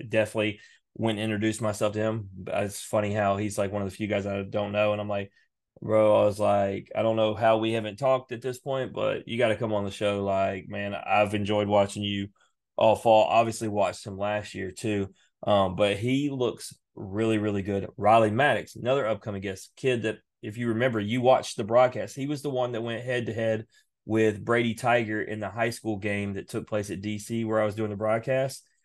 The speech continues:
who is the Ole Miss commit. He's coming back from Tommy John. Um, he's full one hundred percent. I've watched him against Jackson, uh, Jacksonville State, and then against Memphis and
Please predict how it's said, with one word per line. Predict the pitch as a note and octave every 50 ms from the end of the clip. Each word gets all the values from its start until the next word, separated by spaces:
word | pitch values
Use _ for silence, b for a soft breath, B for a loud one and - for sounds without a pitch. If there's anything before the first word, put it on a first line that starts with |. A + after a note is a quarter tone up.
| _ _ _
who | - A2
is | A2 G#2+
the | G2 G2
Ole | A2+ A#2
Miss | A#2 A#2+ A#2+ -
commit. | - B2 B2 B2+ - - -
He's | - G#2+ B2+ C3+ C3
coming | - C#3+ B2+ A#2+ A2 G2
back | A2+ A2 G2+ C2 -
from | - - G#2
Tommy | G2 - A#2+ B2 A#2+ A#2
John. | G#2 G#2+ G#2 G2+ G2+ G2 - _ _ _ _ _ _ _ -
Um, | - G2+ G2 F#2+ F#2 G2
he's | G#2 G2 A#2+ B2 A#2+ -
full | - - - B2 A#2+ A#2 A2
one | G#2+ A2 G#2+
hundred | A2 A#2 A2 G2+
percent. | G2+ G2+ - - A#2 A2 G2 - - _ _ _ _ -
I've | G#2 G#2 G#2+ G2+
watched | G#2+ G#2 G#2 G2+ - -
him | - D#3+ D3+ B2+ G#2 F#2 - _ _
against | - G2+ G2+ G2 F#2+ F#2 - - _ _ - - - -
Jackson, | A2+ A2 G#2+ G2+ G2 G2 - - G#2 G#2 G#2+ A2
uh, | - A2 A2 A2 G#2+ G#2+ G2+ - - -
Jacksonville | - A#2 A2 - - G#2+ G#2 F#2+
State, | - - G#2 G2+ G2 G2+ b b b b b _ _ _ _ -
and | - A2+ G#2+ G#2
then | G#2 G#2
against | G2+ G2+ F#2+ G2 G#2 G2+ G2+ G2+ -
Memphis | G#2+ G#2 G2+ G2 G2 G#2 G2+ G2 F#2+ - - - _ _ _ - -
and | - G#2 G2+ G2 G2 G2 F#2+ F#2+